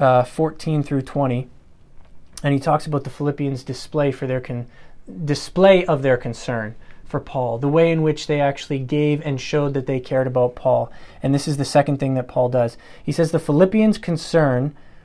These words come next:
was a display of faith. We first had Paul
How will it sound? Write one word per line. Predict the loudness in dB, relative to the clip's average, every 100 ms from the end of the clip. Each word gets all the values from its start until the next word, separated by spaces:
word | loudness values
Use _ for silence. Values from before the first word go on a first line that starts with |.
| -20 -20 -4
was | 2 2
a | 2
display | -2 -4 0 6 6 4
of | 0 -2
faith. | 0 2 2 -4 -20 -20 -20 -20 -20 -20 -20 -6
We | -2
first | 2 2 4
had | 4 4
Paul | 4 8 10 12 10